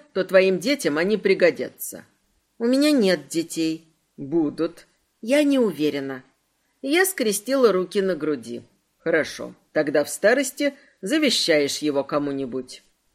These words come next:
Ник не собирался отступать. В тот год я добрался до дневников. Семейный архив разделен на две части. Первая – общедоступная.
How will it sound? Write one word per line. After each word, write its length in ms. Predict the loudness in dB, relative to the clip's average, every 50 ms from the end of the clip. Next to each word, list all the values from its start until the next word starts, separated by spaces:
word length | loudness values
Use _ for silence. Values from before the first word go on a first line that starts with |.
| _ -6
Ник 380 | -2 -2 -2 -2 -2 -6 -12 -10 -6
не 140 | -4 -2
собирался 720 | -2 -2 -2 2 2 4 4 4 2 0 -2 -4 -4 -4 -6
отступать. 800 | -6 -6 -10 -10 -8 -10 -10 -8 -8 -8 -8 -8 -10 -16 -20 _ _ _ _ _ _ _ _ _ _ _ _ _ _
В 140 | -20 -4
тот 260 | 0 0 0 0 0 -4
год 400 | -2 0 0 0 0 -4 -12 _ _ _
я 240 | -2 2 2 2 4
добрался 640 | 4 4 4 4 4 4 4 4 2 0 0 -2 0
до 120 | 0 0
дневников. 800 | -2 -2 -2 0 0 0 0 0 -2 -2 -4 -6 -10 -12 -12 -14 -20 -20 -20 -20 -20 _ _ _ _ _ _ -10
Семейный 600 | -4 -2 0 2 4 4 4 4 2 2 2 0
архив 380 | 0 -2 -6 -6 -6 -4 -2 0
разделен 520 | 0 0 0 0 2 2 2 2 2 2
на 120 | 0 0 0
две 200 | 0 -2 -4 -4
части. 600 | -4 -6 -8 -8 -10 -10 -14 -16 -18 -20 -20 -20 _ -20 -20 -10 0
Первая – 520 | 6 6 6 8 6 4 0 -2 -4 -8 -12 -18 _ _ _ _
общедоступная. 1160 | -2 -2 -2 0 0 -2 0 2 4 2 2 0 -4 -6 -8 -10 -10 -12 -12 -10 -10 -10 -12